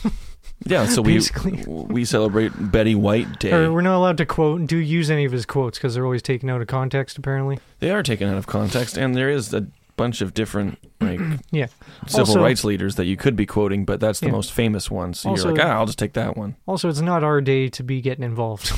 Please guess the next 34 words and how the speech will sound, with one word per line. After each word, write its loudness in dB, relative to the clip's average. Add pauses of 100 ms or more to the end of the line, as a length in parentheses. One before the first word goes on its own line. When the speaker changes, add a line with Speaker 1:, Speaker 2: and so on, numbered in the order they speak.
(180)
Speaker 1:
<laughs> -2
Speaker 2:
Yeah, 4
I 6
know. 2 (460)
Speaker 1:
So 2
I 2
don't 4
even 0
say -2
nothing. -4 (180)
Speaker 2:
I 0
mean, 6
either. 2 (320)
Speaker 1:
When 2
am 2
I 4
ever 2
gonna 2
quote 2
Martin 0
Luther -4
Speaker 2:
Me, 6
Speaker 1:
King? 4
Speaker 2:
never. 4
Speaker 1:
Just -2 (300)
<laughs> -8
not -2
one -2
time. 2
Speaker 2:
But 4
I 2
do 4
remember 4
that 2